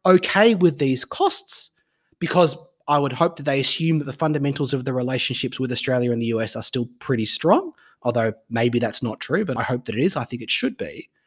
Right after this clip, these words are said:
And they see these costs, importantly, as worth the bet that there is some chance they can influence China in the future.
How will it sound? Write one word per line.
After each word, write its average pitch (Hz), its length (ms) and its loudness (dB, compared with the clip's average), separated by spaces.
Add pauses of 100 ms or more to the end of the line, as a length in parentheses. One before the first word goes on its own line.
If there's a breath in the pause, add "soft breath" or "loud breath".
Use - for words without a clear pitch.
(460 soft breath)
And 185 160 6
they 180 200 6
see 175 560 2
these 160 320 4
costs, - 420 -2
importantly, 143 480 -2
as 143 200 -2
worth 151 440 4 (260 soft breath)
the 147 80 2
bet 160 380 4 (600)
that 156 120 4
there 151 140 4
is 147 160 2
some 156 240 6
chance 143 380 0
they 131 100 2
can 123 140 -2
influence 131 560 0
China 131 320 2
in 113 80 0
the 107 60 -4
future. - 400 -2